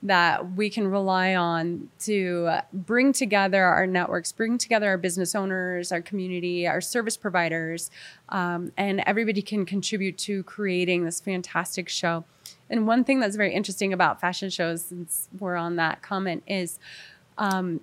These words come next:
usually buyers would be in attendance of fashion shows, and that's where the revenue comes from, is buyers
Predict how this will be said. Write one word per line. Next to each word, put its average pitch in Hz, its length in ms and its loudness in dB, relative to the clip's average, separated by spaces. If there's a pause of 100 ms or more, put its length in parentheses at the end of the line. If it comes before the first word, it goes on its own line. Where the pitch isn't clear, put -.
(100)
usually 339 480 6
buyers 185 560 6
would 196 100 -2
be 180 140 0
in 165 80 2
attendance 175 640 -2
of 170 200 0
fashion 165 380 -2
shows, 160 300 -4
and 196 100 0
that's 214 220 0
where 302 100 2
the 269 100 4
revenue 165 460 4
comes 175 260 -4
from, - 220 -4
is 160 160 -6
buyers 196 500 2